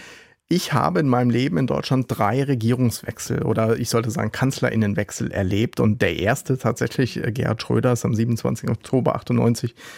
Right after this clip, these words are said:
gewählt worden. Das war für mich damals tatsächlich das erste Moment, äh, eines Erlebens von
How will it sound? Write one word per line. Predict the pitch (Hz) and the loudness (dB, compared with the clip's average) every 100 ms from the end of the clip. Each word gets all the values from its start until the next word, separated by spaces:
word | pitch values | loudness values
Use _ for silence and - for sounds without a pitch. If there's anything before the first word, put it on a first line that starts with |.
| - - - - | -18 -20 -12 -2
gewählt | 117 120 160 | 2 4 4
worden. | 143 123 | 4 4
Das | 117 | 4
war | 131 | 2
für | - 117 | 4 4
mich | 131 - | 4 2
damals | 180 147 - | 0 0 -2
tatsächlich | 127 135 - | -4 -4 -4
das | - 113 - | -4 -4 -2
erste | 113 131 - 139 | -2 -2 0 2
Moment, | 123 113 107 117 165 180 - | 4 4 4 2 0 -2 -2
äh, | - | 0
eines | 123 - 120 - | 2 2 2 2
Erlebens | 110 107 113 160 147 - | 0 0 0 0 -2 -2
von | 127 127 | 0 0